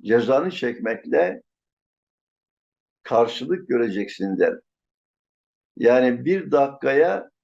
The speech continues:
bir dakika ceza değil, on beş yıl ceza.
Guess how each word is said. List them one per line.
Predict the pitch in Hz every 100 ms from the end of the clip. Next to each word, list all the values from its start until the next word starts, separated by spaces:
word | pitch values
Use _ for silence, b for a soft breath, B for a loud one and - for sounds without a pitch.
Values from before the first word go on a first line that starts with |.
| -
bir | 113 131 143 127
dakika | 123 123 120
ceza | 110 107 113 113 110
değil, | 123 98 -
on | - 131 127
beş | 110 107 -
yıl | 95
ceza. | 90 92 87 87